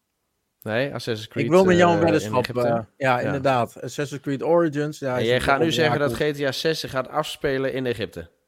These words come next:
Speaker 2: Nee, nee.
Speaker 1: <laughs> Oh.
Speaker 2: <laughs> Nee, dat ga ik niet zeggen.
Speaker 1: <laughs> Oké.
Speaker 2: Maar ik met jou, maak met jou een weddenschap bij deze.
Speaker 1: Oké.
Speaker 2: Ik zeg dat er dit jaar nog een trailer komt voor G T A zes. Dus dat wil
Speaker 1: Ja.
Speaker 2: zeggen voor één januari tweeduizend vierentwintig.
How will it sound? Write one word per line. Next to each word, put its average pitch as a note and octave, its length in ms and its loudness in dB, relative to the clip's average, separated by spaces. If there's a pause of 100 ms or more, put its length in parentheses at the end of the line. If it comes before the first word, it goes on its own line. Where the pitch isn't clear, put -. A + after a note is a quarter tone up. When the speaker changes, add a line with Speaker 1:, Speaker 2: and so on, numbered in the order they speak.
(140)
Speaker 2:
Nee, D3+ 300 6 (180)
nee. C3+ 300 6 (180)
Speaker 1:
<laughs> - 180 -4
Oh. - 340 8 (100)
Speaker 2:
<laughs> - 160 6
Nee, F#3+ 180 10
dat F3 280 10
ga E3 160 8
ik C#3+ 100 4
niet D3+ 260 0
zeggen. F#3 340 4
Speaker 1:
<laughs> C4+ 80 -2 (460)
Oké. C3+ 120 0
Speaker 2:
Maar C3+ 120 0
ik D#3 60 -4
met F3+ 100 6
jou, F3+ 280 6
maak F3 280 6
met E3+ 140 2
jou D#3 160 4
een D#3 60 -2
weddenschap A#2+ 500 0
bij C3+ 100 -2
deze. A2+ 520 0 (400)
Speaker 1:
Oké. A#2+ 240 0
Speaker 2:
Ik F#2 220 -2
zeg F#3+ 320 4
dat D3+ 200 0
er C#3+ 100 -8
dit D#3+ 180 0
jaar D#3 220 2
nog D3+ 140 -4
een C3+ 100 -12
trailer D3 340 -2
komt C#3 200 -10
voor C3 100 -20
G B2+ 240 -4
T A#2+ 60 -14
A A#2 160 -4
zes. G#2 400 -10 (1200)
Dus A#2 140 -12
dat C3+ 140 -2
wil C#3+ 140 2
Speaker 1:
Ja. C3 60 -2
Speaker 2:
zeggen D3+ 300 2
voor E3+ 320 0
één D3+ 220 -2
januari C3+ 520 -2
tweeduizend B2 480 -4
vierentwintig. A2+ 720 -10